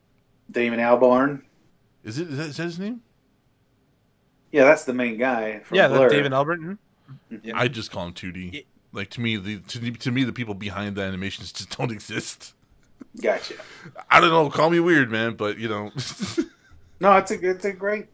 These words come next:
Speaker 1: group. It's a, a lot of fun, that whole experimentation.
Speaker 2: Yeah, I've been,
Speaker 3: It's, it's a
Speaker 2: uh,
Speaker 3: whole universe. It's like a whole economy, like, ecosystem. It's really weird.
Speaker 2: It is really weird.
Speaker 3: Econ-,
Speaker 2: They even
Speaker 3: legacy
Speaker 2: borrowed,
Speaker 3: economy,
Speaker 2: uh,
Speaker 3: ecosystem.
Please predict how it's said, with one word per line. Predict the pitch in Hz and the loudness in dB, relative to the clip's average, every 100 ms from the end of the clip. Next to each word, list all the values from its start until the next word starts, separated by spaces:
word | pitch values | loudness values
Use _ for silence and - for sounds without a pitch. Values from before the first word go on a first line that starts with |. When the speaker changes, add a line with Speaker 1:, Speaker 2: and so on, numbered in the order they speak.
| _ _ _ _ | _ _ _ _
Speaker 1:
group. | - 190 180 - _ _ - | -2 0 0 -6 _ _ -12
It's | 123 | -4
a, | 139 | -2
a | 135 131 131 | 0 0 0
lot | 131 147 | 0 -2
of | |
fun, | - 143 135 | -2 -4 -2
that | 113 | -4
whole | 107 113 110 - _ _ _ _ - _ _ _ 113 | -2 -4 -4 -10 _ _ _ _ -20 _ _ _ -18
experimentation. | - 123 117 110 117 107 101 98 _ _ _ _ _ | -8 -4 -4 0 2 2 -2 -12 _ _ _ _ _
Speaker 2:
Yeah, | - 214 127 | -4 -2 -2
I've | 123 | -6
been, | 135 160 | -2 -2
Speaker 3:
It's, | 139 | 0
it's | 123 107 98 | -2 -2 -2
a | |
Speaker 2:
uh, | - | -2
Speaker 3:
whole | 208 | -4
universe. | 170 202 294 165 120 113 - | -4 -4 -4 -6 -8 -10 -12
It's | 135 | -10
like | 165 | -8
a | 143 | -4
whole | 170 | -4
economy, | 156 - 127 156 139 113 | -4 -4 -4 -4 -10 -10
like, | 113 | -12
ecosystem. | 117 147 143 - 113 - | -12 -12 -12 -12 -18 -20
It's | 101 135 | -20 -16
really | 135 104 | -16 -14
weird. | 127 123 _ _ _ _ - | -14 -14 _ _ _ _ -2
Speaker 2:
It | 160 | 2
is | 170 139 | 2 2
really | 117 120 | 0 0
weird. | 110 110 92 | 2 0 0
Speaker 3:
Econ-, | 95 | -2
Speaker 2:
They | 117 | -2
even | 123 | 0
Speaker 3:
legacy | 113 | -2
Speaker 2:
borrowed, | 98 110 110 107 | 0 0 0 0
Speaker 3:
economy, | 92 85 104 | -2 -4 -8
Speaker 2:
uh, | |
Speaker 3:
ecosystem. | 131 127 127 - 113 | -8 -10 -12 -16 -20